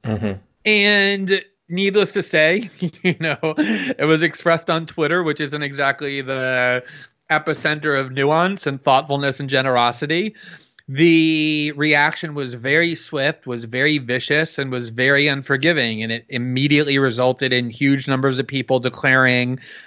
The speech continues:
Speaker 2: Martina Navratilova, who had devoted her life to equality and fighting for people who are marginalized, declaring her to be a bigot,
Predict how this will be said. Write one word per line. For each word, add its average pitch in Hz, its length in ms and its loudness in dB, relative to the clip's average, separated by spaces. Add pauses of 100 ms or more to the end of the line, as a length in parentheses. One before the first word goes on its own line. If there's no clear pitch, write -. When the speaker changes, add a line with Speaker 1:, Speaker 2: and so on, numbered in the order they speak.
(160)
Speaker 2:
Martina 202 580 4
Navratilova, 185 920 0
who 131 140 -4
had 135 200 -6 (200)
devoted 180 480 4
her 185 180 2
life 160 520 2
to 135 640 -4 (480)
equality 139 840 2
and 107 240 -14
fighting 165 380 -2
for 170 100 -8
people 151 300 -6
who 147 80 -4
are 135 100 -2
marginalized, 135 720 -2
declaring 156 460 -2
her 143 160 0
to 127 100 -4
be 123 160 -6
a 117 60 -2
bigot, 185 580 2